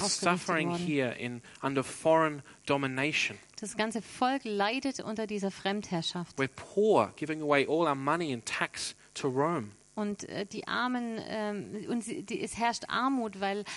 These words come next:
Speaker 1: äh, so viel Steuern eingetrieben werden für die Römer.
Speaker 2: If we look out from the hills of Judea, we can see the pagan temples in God's holy country.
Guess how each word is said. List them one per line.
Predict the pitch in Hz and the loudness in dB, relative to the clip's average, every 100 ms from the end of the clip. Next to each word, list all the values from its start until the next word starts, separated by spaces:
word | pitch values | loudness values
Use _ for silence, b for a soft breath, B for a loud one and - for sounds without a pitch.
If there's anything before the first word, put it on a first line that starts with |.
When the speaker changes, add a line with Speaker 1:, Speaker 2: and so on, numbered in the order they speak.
| B - | B -6
Speaker 1:
äh, | 208 196 | -4 -2
so | 220 | -4
viel | 196 208 | -2 -4
Steuern | - - 226 233 - | -2 -2 0 -2 -4
eingetrieben | 208 214 - - 202 190 | -6 -6 -6 -4 -2 0
werden | 190 185 | 0 0
für | - 190 | -2 -2
die | |
Römer. | 175 175 170 175 - - | 0 0 0 -2 -4 -10
Speaker 2:
If | - | 2
we | 156 | 6
look | 180 185 | 6 8
out | 175 147 | 6 6
from | 170 151 | 0 -4
the | |
hills | 123 - 175 180 160 | -2 2 4 4 0
of | 143 | -6
Judea, | - 139 147 151 135 | -4 0 4 4 2
we | |
can | 135 139 | -2 -4
see | - - 165 165 123 B B - | -2 2 4 4 2 B B -10
the | 139 | -8
pagan | - - 170 180 170 147 | -4 2 4 6 2 -2
temples | - 180 185 127 113 | -4 -4 -2 -4 -4
in | - 127 127 | -6 -8 -2
God's | 135 143 - - - | 0 2 0 -8 -2
holy | 151 135 | -2 -2
country. | 123 - 147 - 92 | -4 -8 -8 -8 -10